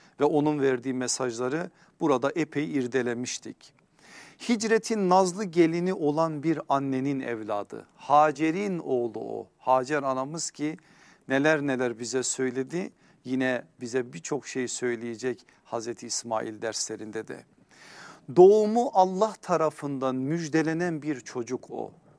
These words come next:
O müjdeyi geçmiş derslerde de duyduk, bugünkü derste de yine duyacağız. Kaderi hicret ile başlayan bir bebek o. Çünkü o hemen doğar doğmaz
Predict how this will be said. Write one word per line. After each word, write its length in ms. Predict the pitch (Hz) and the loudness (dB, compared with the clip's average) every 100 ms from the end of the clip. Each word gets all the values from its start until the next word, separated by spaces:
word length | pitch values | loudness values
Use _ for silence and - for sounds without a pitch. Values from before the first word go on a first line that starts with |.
| _ - | _ -2
O 120 | 151 | 0
müjdeyi 720 | 139 127 117 131 131 175 214 - _ _ 170 | 0 -2 -4 -4 -2 -2 -6 -14 _ _ -6
geçmiş 500 | 156 147 147 - 143 | -4 -4 -8 -8 -6
derslerde 640 | 139 - 135 123 135 123 | -6 -4 -6 -4 -4 -4
de 220 | 127 120 - _ _ | -4 -6 -10 _ _
duyduk, 420 | 123 127 196 202 | -4 -4 -4 -10
bugünkü 440 | 165 127 127 - 123 | -10 -8 -8 -8 -6
derste 400 | 120 - 123 113 | -6 -6 -8 -6
de 160 | 147 156 - _ | -6 -8 -18 _
yine 280 | 135 131 131 | -6 -6 -6
duyacağız. 680 | 120 113 101 113 113 - - _ _ - - - - - | -8 -10 -8 -10 -8 -10 -12 _ _ -20 -20 -20 -18 2
Kaderi 480 | - 175 202 233 226 | 6 8 6 4 0
hicret 600 | - 175 196 233 - 180 | -4 -4 0 -2 -2 -4
ile 280 | 160 139 | -2 2
başlayan 600 | 147 147 - 147 156 151 135 | 2 0 -2 -4 -2 -4 -4
bir 240 | 123 120 | -6 -4
bebek 400 | 120 113 104 - - | -4 -4 -8 -10 -12
o. 160 | 117 107 _ _ _ _ _ _ | -12 -12 _ _ _ _ _ _
Çünkü 320 | - 147 - 135 | -10 -8 -4 -2
o 200 | 143 123 | 0 0
hemen 500 | 151 135 120 127 117 | -2 -2 -4 -6 0
doğar 380 | 135 147 135 | 4 6 4
doğmaz 580 | 127 120 127 143 143 - | 0 -2 -2 -2 -4 -12